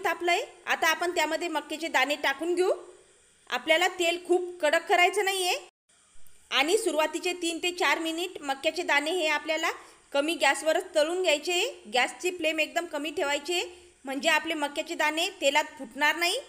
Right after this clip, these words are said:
आणि कढई बाहेरही उडणार नाहीत. चार मिनिटानंतर आपल्याला गॅसची फ्लेम वाढून घ्यायची आहे. एखाद्या वेळेस आपले तेल जास्त तापले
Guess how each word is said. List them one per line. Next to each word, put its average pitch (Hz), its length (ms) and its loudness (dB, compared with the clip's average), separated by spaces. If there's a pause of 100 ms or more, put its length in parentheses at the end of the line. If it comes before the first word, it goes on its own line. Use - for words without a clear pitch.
(380)
आणि 294 220 0
कढई 339 380 4
बाहेरही 330 600 4
उडणार 294 460 2
नाहीत. 381 240 0 (1900)
चार 294 220 6
मिनिटानंतर 330 580 0
आपल्याला 330 340 0
गॅसची 294 440 -2
फ्लेम 320 300 -4 (200)
वाढून 269 320 -2
घ्यायची 294 300 -2
आहे. 370 120 -2 (1900)
एखाद्या 311 360 4
वेळेस 349 180 4
आपले 320 220 -2
तेल 339 280 -2
जास्त 320 260 2
तापले 339 440 0